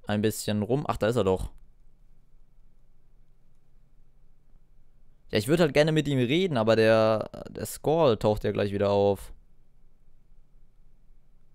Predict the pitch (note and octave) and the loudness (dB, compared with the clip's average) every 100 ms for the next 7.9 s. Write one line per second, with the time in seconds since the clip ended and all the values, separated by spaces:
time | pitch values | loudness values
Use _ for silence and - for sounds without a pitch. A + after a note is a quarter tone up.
0 | - - - - - - F#2 A#2 A#2+ B2 | -20 -20 -20 -20 -20 -2 6 6 6 0
1 | - G#2 - E2 F2 F#2 - - - - | -8 -10 -10 -8 -6 -6 -8 -16 -20 -20
2 | - - - - B2+ D#3+ D3 - - - | -20 -20 -20 -4 -2 2 2 2 -10 -16
3 | - - - - - - - - F2 F2+ | -20 -20 -20 -20 -20 -20 -14 -8 -4 -6
4 | - - - - C#3 A2+ F#2+ F#2 - - | -8 -14 -10 -6 -4 -2 -2 -4 -10 -20
5 | - - - D#3+ F3 A#2 A2 B2 A#2+ G2+ | -20 -20 6 8 8 6 0 2 4 2
6 | F#2 - - - - - - - - G2 | 2 -4 -20 -20 -20 -20 -20 -20 -6 -4
7 | G#2+ D#2+ - - - - - - | -2 -6 -14 -18 -16 -6 -6 -6